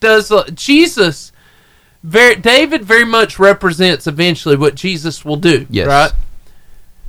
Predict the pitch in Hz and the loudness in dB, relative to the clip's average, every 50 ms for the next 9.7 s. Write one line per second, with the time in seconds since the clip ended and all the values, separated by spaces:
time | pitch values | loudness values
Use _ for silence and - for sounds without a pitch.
0 | - - - _ _ 185 202 214 214 214 208 202 190 - - 214 214 220 208 - | -16 -16 -16 _ _ 4 6 6 6 6 6 4 2 2 0 0 0 0 0 -2
1 | 247 240 247 247 - - 269 269 262 269 262 - 262 247 233 208 196 - - - | -2 0 0 0 0 2 2 2 2 2 0 -4 -4 -4 -4 -4 -6 -8 -14 -14
2 | - - _ - 190 196 190 185 180 175 170 165 160 - - - - - - - | -16 -12 _ 2 4 4 6 6 4 4 4 2 0 -2 -8 -16 -18 -18 -18 -20
3 | - - _ _ _ _ _ _ _ - - - 233 269 294 330 330 339 349 330 | -20 -20 _ _ _ _ _ _ _ -16 -6 0 2 4 6 6 6 4 4 2
4 | 269 - _ _ _ _ _ _ _ _ _ _ _ _ _ _ _ _ _ _ | -2 -8 _ _ _ _ _ _ _ _ _ _ _ _ _ _ _ _ _ _
5 | _ - - 247 285 294 339 320 311 302 196 - - - - - 226 240 247 226 | _ -4 2 4 4 4 4 2 0 -4 -4 -6 -16 -18 -10 -6 -6 -6 -6 -6
6 | - 196 175 - - - 214 208 208 202 - 202 185 175 165 - _ - 180 180 | -6 -6 -6 -6 -4 -2 0 0 0 -2 -2 -2 -2 -2 -2 -6 _ -4 -4 -2
7 | 170 160 151 147 135 120 - 160 165 170 165 160 151 143 139 139 - - - - | -2 -2 -2 -2 -4 -2 0 2 2 4 4 2 2 0 0 0 -6 -12 -20 -16
8 | 143 143 151 156 156 147 - - 156 151 143 139 135 127 - - 143 131 - - | -8 -2 0 0 0 -2 -4 -4 -2 0 0 0 -2 -6 -8 -10 -12 -12 -8 -8
9 | 151 147 143 135 127 - - - 131 - 69 - - - | -4 -4 -2 -4 -4 -6 -4 -4 -4 -4 -6 -10 -14 -18